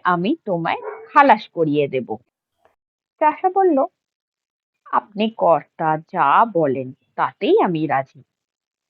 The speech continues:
আদালতে মহাজনের মস্ত উকিল চাষাকে এক ধমক দিয়ে জিজ্ঞাসা করল, "তুমি সাত বছর আগে পঁচিশ টাকা কর্জ নিয়েছিলে?"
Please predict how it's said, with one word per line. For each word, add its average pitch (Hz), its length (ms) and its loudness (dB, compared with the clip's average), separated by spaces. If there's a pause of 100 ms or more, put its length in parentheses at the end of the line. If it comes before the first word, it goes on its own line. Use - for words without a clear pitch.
(440)
আদালতে 359 540 4
মহাজনের 269 720 2
মস্ত 226 460 0 (180)
উকিল 147 360 -6 (220)
চাষাকে 190 540 2 (200)
এক 403 160 2 (160)
ধমক 190 420 2 (120)
দিয়ে 175 300 0
জিজ্ঞাসা 262 460 -6
করল, 139 320 -4 (840)
"তুমি 440 160 -4
সাত 240 320 2 (100)
বছর 294 360 2 (200)
আগে 220 360 2 (180)
পঁচিশ 240 480 -2 (100)
টাকা 349 260 0
কর্জ 302 480 4
নিয়েছিলে?" 349 580 4